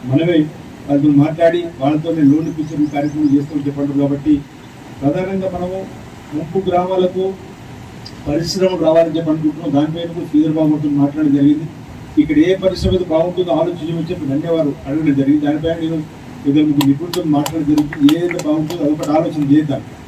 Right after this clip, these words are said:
కానీ ఈ లోపల స్వయం ఉపాధిలో కూడా ముందుకు పోవాలని చెప్పి నేను ఆలోచన వచ్చినప్పుడు చెప్పల పోటీలో చెప్పగానే ఇది బాగా నచ్చింది. కలెక్టర్ గారు కూడా వెంటనే వారు ప్రత్యేక చొరవ తీసుకొని వారికి ఆదేశాలు ఇవ్వడం. యాక్చువల్గా ఈ మీటింగ్ పోయిన నెల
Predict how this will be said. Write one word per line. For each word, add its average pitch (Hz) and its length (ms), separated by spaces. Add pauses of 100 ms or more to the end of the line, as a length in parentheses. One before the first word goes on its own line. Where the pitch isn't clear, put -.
(240)
కానీ 180 160
ఈ 185 80
లోపల 202 460 (260)
స్వయం 180 300
ఉపాధిలో 185 480
కూడా 175 420 (540)
ముందుకు 160 280 (100)
పోవాలని 170 320
చెప్పి - 140
నేను 156 200
ఆలోచన 156 280
వచ్చినప్పుడు 151 460
చెప్పల 160 220
పోటీలో 151 340
చెప్పగానే 151 540
ఇది 147 200 (120)
బాగా 147 220
నచ్చింది. 143 340
కలెక్టర్ 139 300
గారు 139 180
కూడా 143 380 (140)
వెంటనే 151 580
వారు 139 280 (380)
ప్రత్యేక 156 380
చొరవ 165 320
తీసుకొని 151 520
వారికి 139 240
ఆదేశాలు 147 380
ఇవ్వడం. 151 260 (520)
యాక్చువల్గా 175 460
ఈ 160 80
మీటింగ్ 180 400 (280)
పోయిన 180 260
నెల 175 280